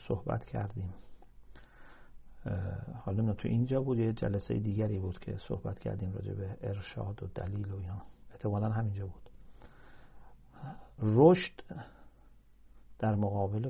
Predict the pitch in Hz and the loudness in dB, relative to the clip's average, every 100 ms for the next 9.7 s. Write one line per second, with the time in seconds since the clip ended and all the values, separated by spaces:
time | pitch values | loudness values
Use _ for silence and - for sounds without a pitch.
0 | 120 98 95 92 95 107 101 - 107 113 | -2 -2 -2 -4 -2 -2 -2 0 2 4
1 | 113 95 95 107 104 - 98 92 95 92 | 2 0 2 2 0 -2 -2 -2 -2 0
2 | 104 131 170 - - - - - - - | 2 4 4 0 -16 -20 -18 -18 -18 -20
3 | - - 98 107 135 175 180 - 185 180 | -12 -2 4 10 10 10 8 8 10 10
4 | 180 - - - - - - - 127 120 | 4 -10 -12 -14 -20 -20 -20 -2 4 6
5 | 113 139 160 170 - 160 185 170 185 175 | 6 6 6 4 4 2 2 0 4 4
6 | 170 - - - 185 190 185 - - - | 4 0 0 6 10 10 6 2 -6 -8
7 | - - - - 101 101 98 98 101 95 | -16 -14 -6 4 8 10 10 8 6 4
8 | 95 98 - - - - - - - - | 4 2 -4 -12 -12 -18 -18 -20 -20 -20
9 | - - 104 98 - - 107 | -14 0 2 2 0 -6 -8